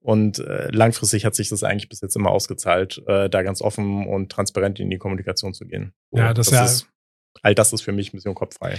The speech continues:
Speaker 1: ja.
Speaker 2: Das ist ja wesentlich mehr, als was man sonst denken würde, ich vermittle ein paar Produkte, also ich verkaufe Produkte.
Speaker 1: Genau.
Speaker 2: Das ist ja Beratung. Ihr müsst ja viel tiefer in der Wertschöpfung sein. Ihr müsst ja eure Produkte, ihr müsst die Herstellung verstehen.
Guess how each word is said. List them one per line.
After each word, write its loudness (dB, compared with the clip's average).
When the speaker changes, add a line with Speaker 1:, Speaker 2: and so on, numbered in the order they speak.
Speaker 1:
ja. -8
Speaker 2:
Das 6
ist 6
ja 8
wesentlich 8
mehr, 8
als 2
was 2
man 4
sonst 4
denken 6
würde, 4
ich -2
vermittle 6
ein 4
paar 2
Produkte, 0
also 0
ich -2
verkaufe 0
Produkte. -2
Speaker 1:
Genau. -4
Speaker 2:
Das -2
ist -4
ja 2
Beratung. 2
Ihr 2
müsst 4
ja 2
viel 6
tiefer 4
in 2
der 2
Wertschöpfung 4
sein. 4
Ihr 4
müsst 2
ja 2
eure 2
Produkte, 2
ihr 6
müsst 2
die 2
Herstellung 4
verstehen. 4